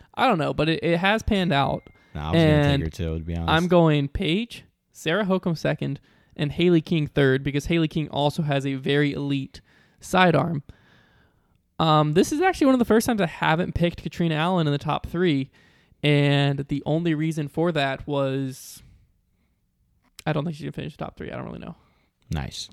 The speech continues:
Speaker 1: I don't really have a, a solid
Speaker 2: Expert
Speaker 1: reason. <laughs>
Speaker 2: analysis.
Speaker 1: I don't really have a solid
Speaker 2: I'm
Speaker 1: reason.
Speaker 2: gonna be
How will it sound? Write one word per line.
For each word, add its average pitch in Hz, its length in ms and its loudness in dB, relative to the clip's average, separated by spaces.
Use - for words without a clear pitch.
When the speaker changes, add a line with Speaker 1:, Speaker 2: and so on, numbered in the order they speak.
Speaker 1:
I - 60 4
don't - 120 2
really 151 180 0
have 151 200 0
a, 151 220 -2
a 147 60 -2
solid 147 220 0
Speaker 2:
Expert 135 320 2
Speaker 1:
reason. 120 80 2
<laughs> 110 100 -2
Speaker 2:
analysis. 95 420 -4
Speaker 1:
I 175 220 2
don't 220 60 2
really 220 160 4
have 202 120 2
a 196 60 -4
solid 190 280 2
Speaker 2:
I'm 165 100 8
Speaker 1:
reason. 208 160 8
Speaker 2:
gonna 226 140 8
be 117 180 -2